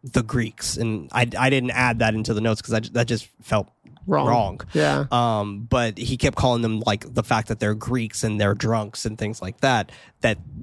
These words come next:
Speaker 1: co-, he considered them idiots and he didn't consider them competent enough to take it serious.
Speaker 2: Hmm.
Speaker 1: Um, so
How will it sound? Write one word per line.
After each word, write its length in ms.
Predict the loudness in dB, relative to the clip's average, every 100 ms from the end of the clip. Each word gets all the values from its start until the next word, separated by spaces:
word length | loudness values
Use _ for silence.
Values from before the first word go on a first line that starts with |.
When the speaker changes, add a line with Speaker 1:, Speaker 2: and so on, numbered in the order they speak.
| -12 -14 -4
Speaker 1:
co-, 160 | -4 -4 -6
he 180 | -2 0
considered 360 | 0 -2 -2
them 120 | -4 0
idiots 400 | 2 2 -4 -4
and 100 | 0
he 80 | 0
didn't 260 | 0 -2 -2
consider 340 | -2 2 0
them 140 | 0
competent 600 | -6 0 0 2 0 -2
enough 220 | 0 0 -2
to 100 | -4
take 220 | -4 -4
it 100 | -8
serious. 800 | -8 0 0 2 -2 -4 -6 -8 -14 -4
Speaker 2:
Hmm. 260 | 0 2 4
Speaker 1:
Um, 440 | 4 4 4 2 -2
so 500 | 2 4 4 2